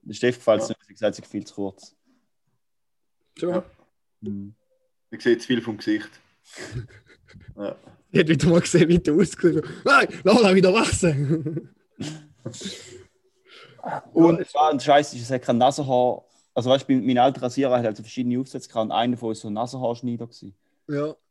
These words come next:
Speaker 1: Wo nicht, und da hat es mein neuer nicht mehr, den habe ich voll verge-, verhängt.
Speaker 3: Du kannst ja einfach
Speaker 1: Muss ich
Speaker 3: einmal
Speaker 1: den
Speaker 3: im
Speaker 1: alten
Speaker 3: Monat zu mir
Speaker 1: behalten?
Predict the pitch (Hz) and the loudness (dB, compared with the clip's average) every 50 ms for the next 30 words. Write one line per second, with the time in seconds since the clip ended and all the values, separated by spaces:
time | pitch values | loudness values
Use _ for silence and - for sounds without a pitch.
0 | _ _ _ _ - 117 120 123 131 135 - 131 127 135 131 123 131 139 135 131 | _ _ _ _ -4 0 2 2 4 2 2 0 0 0 0 0 2 0 0 0
1 | 123 120 135 131 127 127 123 123 120 120 131 135 131 110 95 110 107 110 98 113 | 0 0 0 2 4 4 2 2 2 2 0 0 0 -2 -4 -6 -6 -6 -8 -8
2 | - 131 131 135 117 120 - 120 - 120 113 117 - - 117 117 120 117 101 95 | -4 -4 -4 -4 -4 -8 -14 -14 -12 -12 -12 -12 -12 -10 -4 -2 -2 -2 -2 -4
3 | 92 _ _ _ _ _ _ _ _ _ - 151 - 175 156 147 160 160 151 160 | -12 _ _ _ _ _ _ _ _ _ -8 -4 -4 -2 -2 0 0 -2 -2 -4
4 | 151 - - - _ _ _ - 131 139 156 170 165 156 156 147 151 165 170 170 | -8 -14 -16 -20 _ _ _ -2 2 2 2 2 0 0 2 2 2 2 2 0
5 | 160 135 - - 175 175 175 | -2 0 2 4 4 6 6